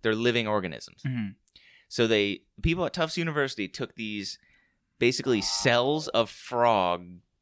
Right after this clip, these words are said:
Speaker 1: some specific type of African frog D N A,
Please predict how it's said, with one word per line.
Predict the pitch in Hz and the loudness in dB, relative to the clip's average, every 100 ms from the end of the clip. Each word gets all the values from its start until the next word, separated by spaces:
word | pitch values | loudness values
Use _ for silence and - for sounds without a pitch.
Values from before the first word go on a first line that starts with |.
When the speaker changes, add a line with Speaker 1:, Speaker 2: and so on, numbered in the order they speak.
| _ - | _ -8
Speaker 1:
some | - 110 104 | -2 -2 -2
specific | - - 107 107 95 90 | -8 -4 -2 -2 -4 -2
type | 92 87 | -2 -2
of | 82 | -2
African | 85 98 87 | -4 -6 -6
frog | 101 87 92 98 | 0 0 0 -2
D | 101 | -2
N | 92 | -2
A, | 90 95 | -2 -4